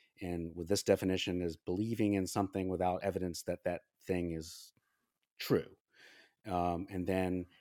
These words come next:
maybe my next question is, is that how, I'll start asking questions about that.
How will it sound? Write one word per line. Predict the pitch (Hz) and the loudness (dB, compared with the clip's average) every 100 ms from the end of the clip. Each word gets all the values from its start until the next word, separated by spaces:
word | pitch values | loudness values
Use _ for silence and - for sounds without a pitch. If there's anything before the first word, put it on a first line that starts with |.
| - | -2
maybe | 92 90 90 | 2 2 2
my | 92 | 2
next | 98 - | 2 0
question | - 87 - 92 | 0 0 0 -2
is, | 87 85 - _ _ _ - | -2 -2 -8 _ _ _ -8
is | 98 87 | -4 -2
that | 87 87 - _ _ _ | 0 0 -4 _ _ _
how, | - - 98 95 92 104 - _ _ - | -10 2 6 6 4 0 -8 _ _ -2
I'll | 98 | 0
start | - 113 | 2 4
asking | 92 - 120 110 | 4 4 0 2
questions | 90 - 110 | 2 2 2
about | 113 113 107 | 4 4 6
that. | 135 76 | 2 2